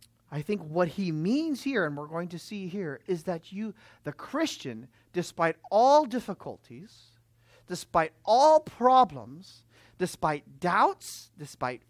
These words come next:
fears, despite attacks from within, despite attacks from without, still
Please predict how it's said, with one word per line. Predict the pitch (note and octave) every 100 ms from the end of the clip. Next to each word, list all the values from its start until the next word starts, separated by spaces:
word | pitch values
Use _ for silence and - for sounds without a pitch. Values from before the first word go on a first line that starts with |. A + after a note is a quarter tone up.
| _
fears, | B3 C4 C#4+ D#4+ E4+ - _ - _
despite | E3+ - D#3+ D3 -
attacks | C#3 - D#3 C#3 -
from | - C#3
within, | A#2 - A3 D#4 F#4+ G#4 _ _
despite | D#3 - D3 C#3+ -
attacks | C3 - C3+ -
from | - A2+ G2+
without, | G2 D#3+ A3+ - - _ _ _ _ _
still | _ - - _ G3+ G#3 G#3 G3+ G#3